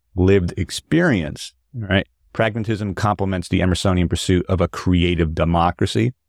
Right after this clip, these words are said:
that adapts to the needs and values of the community. Uh, there is a, one of these books I read,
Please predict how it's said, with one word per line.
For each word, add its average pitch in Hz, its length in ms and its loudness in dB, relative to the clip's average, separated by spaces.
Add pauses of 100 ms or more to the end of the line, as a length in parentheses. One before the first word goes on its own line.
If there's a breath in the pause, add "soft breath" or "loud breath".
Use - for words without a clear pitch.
(120)
that 101 140 2
adapts 87 380 -2
to - 100 -2
the 90 100 2
needs 85 400 2
and 87 120 0
values 76 340 0
of 76 100 -2
the - 80 -4
community. 82 540 -4 (520)
Uh, 113 80 2
there 107 220 0
is 107 140 -4
a, 101 100 0
one 110 160 -4
of 110 60 -6
these 101 120 -2
books - 260 0
I 92 80 4
read, 85 340 -2